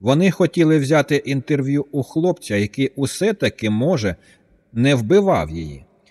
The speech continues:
Вони горлали у мої запнуті штори: «Агов, Ніку, виходьте, розкажіть нам про полювання на скарби».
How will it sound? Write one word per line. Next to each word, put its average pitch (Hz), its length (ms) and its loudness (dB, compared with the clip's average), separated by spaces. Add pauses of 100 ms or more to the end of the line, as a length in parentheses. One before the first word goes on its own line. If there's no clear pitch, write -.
(220)
Вони 135 400 2
горлали 170 760 2
у 117 100 -4
мої 135 500 -2
запнуті 117 680 -4
штори: - 580 -8
«Агов, 185 520 4
Ніку, 196 440 -2
виходьте, 165 680 0
розкажіть 208 720 -2
нам 151 200 -4
про 151 180 -2
полювання 151 680 0
на 131 160 -2
скарби». 170 540 -4